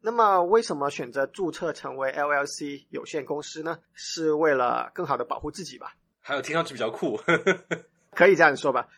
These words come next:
Speaker 1: 大家都知道有限公司意味着是责任有限公司，对吧？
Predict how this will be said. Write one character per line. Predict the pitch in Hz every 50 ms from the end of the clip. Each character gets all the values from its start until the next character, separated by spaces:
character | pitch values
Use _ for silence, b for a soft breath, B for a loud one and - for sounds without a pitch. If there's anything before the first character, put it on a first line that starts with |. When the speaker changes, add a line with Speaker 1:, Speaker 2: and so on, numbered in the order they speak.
| b -
Speaker 1:
大 | 196
家 | 214 226
都 | 226 240 240
知 | - - 233
道 | 226 233 185 139 - _ _ _ _
有 | - 151 139 123
限 | - 220 214 160
公 | - 208 104 -
司 | - - 202 202 202 202 202 190
意 | 202 208
味 | 202 185
着 | - - 127
是 | - - 156 143
责 | - _ - - 120 127
任 | 160 220 214 170
有 | 143 -
限 | - 156 139
公 | 127 139 135
司， | 127 - 139 131 120
对 | - - 156
吧？ | 147 147 - -